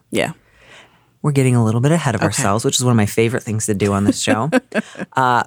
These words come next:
Speaker 2: but I'm hoping that you would read our first letter for us.
Speaker 1: Sure. Subject, felon at dinner. Dear Prudence, my sister is rather seriously involved with a man who spent a decade battling heroin addiction,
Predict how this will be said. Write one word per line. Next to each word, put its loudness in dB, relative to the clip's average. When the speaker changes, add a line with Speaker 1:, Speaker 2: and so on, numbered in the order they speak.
Speaker 2:
but 0
I'm 2
hoping 2
that 2
you 0
would 0
read 0
our 2
first -6
letter -6
for -14
us. -16
Speaker 1:
Sure. 0
Subject, -2
felon 2
at -4
dinner. -2
Dear 4
Prudence, -4
my 2
sister 0
is 0
rather 2
seriously 0
involved 0
with -6
a 2
man 0
who -6
spent -2
a -4
decade -2
battling 2
heroin 2
addiction, -4